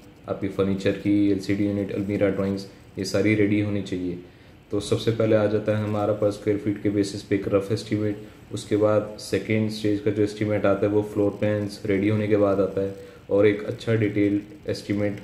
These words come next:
होने के लिए हमारे पास सारी drawings ready होनी चाहिए। तो आप कोई भी डिज़ाइन या construction प्लान कर रहे हैं, start करवा रहे हैं, और बीच में अगर आप starting में architect से पूछते हैं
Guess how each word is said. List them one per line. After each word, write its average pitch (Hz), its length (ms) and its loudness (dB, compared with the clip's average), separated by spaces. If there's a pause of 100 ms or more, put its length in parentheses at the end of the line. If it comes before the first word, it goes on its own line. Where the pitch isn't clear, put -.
होने 101 160 -2
के 107 100 -4
लिए 104 120 4
हमारे 101 240 -2
पास 104 160 4
सारी 104 280 0
drawings 104 340 -2
ready 104 220 0
होनी 98 200 -2
चाहिए। 87 320 -6 (580)
तो 104 380 2 (220)
आप 101 200 -2
कोई 104 100 2
भी 110 140 0
डिज़ाइन 107 380 0
या 107 60 2
construction 107 540 -4
प्लान 98 520 -4
कर 101 120 2
रहे 101 100 0
हैं, 101 80 0
start 98 360 0
करवा 98 280 4
रहे 98 140 0
हैं, 101 180 -6 (420)
और 98 260 6
बीच 104 320 -2
में 107 120 2
अगर 104 160 4
आप 101 240 2
starting 104 340 0
में 101 80 -2
architect 98 360 -4
से - 120 -2
पूछते 104 380 -4
हैं 98 540 -2